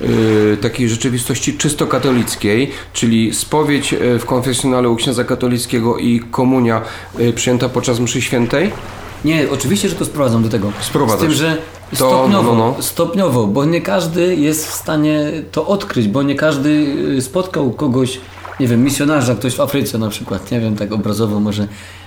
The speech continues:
Speaker 2: w jakimś tam gdzieś, jakieś plemię gdzieś tam żyje, jeszcze są jakieś takie miejsca, coraz mniej jest tych miejsc, ale są trochę takie plemiona gdzieś tam w buszu,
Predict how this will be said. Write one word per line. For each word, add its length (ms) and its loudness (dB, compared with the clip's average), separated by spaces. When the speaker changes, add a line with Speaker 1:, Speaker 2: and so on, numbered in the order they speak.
Speaker 2:
w 40 -4
jakimś 300 0
tam 200 0
gdzieś, 180 2
jakieś 260 -2
plemię 380 2
gdzieś 200 0
tam 180 0
żyje, 320 2
jeszcze 280 -2
są 220 -2
jakieś 240 -2
takie 260 -4
miejsca, 420 0
coraz 200 0
mniej 320 2
jest 160 -2
tych 160 -2
miejsc, 240 2
ale 160 0
są 220 0
trochę 280 -4
takie 260 -4
plemiona 520 0
gdzieś 180 -2
tam 140 0
w 40 0
buszu, 440 0